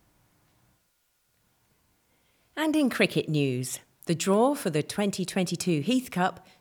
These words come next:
sponsored by Adex Interiors, has been made. The first round will see two matches played, with Kings Langley taking on Abbots Langley and Northchurch facing Watford Town. Eight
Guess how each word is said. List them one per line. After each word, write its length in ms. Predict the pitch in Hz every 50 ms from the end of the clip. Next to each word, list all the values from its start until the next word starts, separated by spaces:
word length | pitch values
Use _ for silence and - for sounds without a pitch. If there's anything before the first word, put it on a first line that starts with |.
| _
sponsored 480 | - - - 320 330 311 226 - 247 -
by 180 | 214 196 190 - -
Adex 400 | 175 170 165 165 - - - -
Interiors, 680 | 156 147 - - 240 254 233 190 180 180 185 185 - - _ -
has 220 | - 269 262 269
been 260 | - 240 214 208 202
made. 400 | 175 151 139 131 123 113 107 - - _ _ _ _ _ _ _ _ _ - - _ _ _ -
The 80 | 220
first 400 | 220 226 - 330 330 285 - -
round 400 | 156 139 131 147 185 220 214 - - - _ _ _ _ -
will 140 | - 220 214
see 220 | - - 226 208
two 320 | 202 - - 311 320 311
matches 480 | 277 226 185 - - - - 202 190 -
played, 440 | - - 180 165 151 156 180 180 -
with 220 | 156 139 - -
Kings 340 | - - 262 277 269 247 -
Langley 360 | 196 185 180 180 180 180 185
taking 440 | 180 - - 170 160 156 - 160 156
on 160 | 151 147 143 - - -
Abbots 360 | 247 262 208 - - - -
Langley 440 | 151 143 143 143 151 160 185 202 190 - - - - _ _ _ _ _ _ _ _ _ _ _ -
and 180 | 196 202 196
Northchurch 840 | - 202 214 269 311 302 - - - - 175 156 - - - - - _ _ -
facing 500 | - - 226 214 214 - - 226 226 202
Watford 400 | 160 127 - - - - 127 -
Town. 480 | - 175 202 202 170 147 67 60 - - - - _ _ _ _ _ _ _ _ _ _ _ - - - - - _ _ -
Eight 280 | 233 294 302 - -